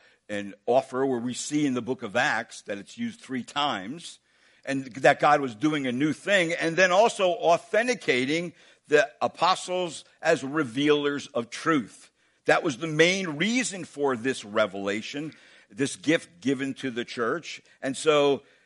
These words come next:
we have now cessationists who believe that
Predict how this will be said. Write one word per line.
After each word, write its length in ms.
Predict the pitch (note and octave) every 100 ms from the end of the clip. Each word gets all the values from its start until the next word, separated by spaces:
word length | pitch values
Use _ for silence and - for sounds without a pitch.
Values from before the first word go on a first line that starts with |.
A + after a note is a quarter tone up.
| _ _ _ _ _ _ _ _
we 160 | C#3 C3
have 260 | C#3 B2+
now 240 | C3+ C3 B2+
cessationists 1040 | - A2+ E3 E3 - D#3+ E3+ E3+ - - _ _
who 120 | - G#2+
believe 340 | A#2 C3+ A2+
that 420 | B2+ B2+ A#2+ _